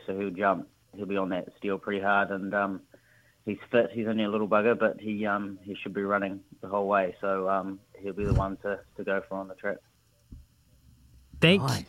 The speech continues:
Speaker 2: you, Matt.
Speaker 3: Love it.
Speaker 2: Matt, that is good stuff. Eagle Tarzan, that Baker Forsman,
Speaker 3: Mm.
Speaker 2: Matty Cameron combo, Izzy, that's just pinging all the algorithms around the world. Well,
Speaker 3: Oh,
Speaker 2: it will be
Speaker 3: mate.
Speaker 2: again soon. Um, awesome stuff, mate. You got a good draw there.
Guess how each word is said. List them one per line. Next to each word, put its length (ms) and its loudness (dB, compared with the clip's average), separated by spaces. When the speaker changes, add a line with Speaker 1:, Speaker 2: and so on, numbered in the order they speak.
Speaker 2:
you, 80 -4
Matt. 440 8
Speaker 3:
Love 120 0
it. 180 -20
Speaker 2:
Matt, 540 8
that 260 10
is 260 10
good 400 8
stuff. 540 6
Eagle 400 6
Tarzan, 600 8
that 120 6
Baker 320 6
Forsman, 600 6
Speaker 3:
Mm. 80 6
Speaker 2:
Matty 300 6
Cameron 580 4
combo, 580 6
Izzy, 320 6
that's 180 2
just 200 0
pinging 340 8
all 140 10
the 140 10
algorithms 680 8
around 240 8
the 80 6
world. 280 10
Well, 120 6
Speaker 3:
Oh, 60 4
Speaker 2:
it 60 0
will 160 8
be 180 8
Speaker 3:
mate. 40 8
Speaker 2:
again 300 6
soon. 340 4
Um, 400 8
awesome 320 6
stuff, 280 4
mate. 240 4
You 100 4
got 140 10
a 80 8
good 260 6
draw 300 6
there. 220 8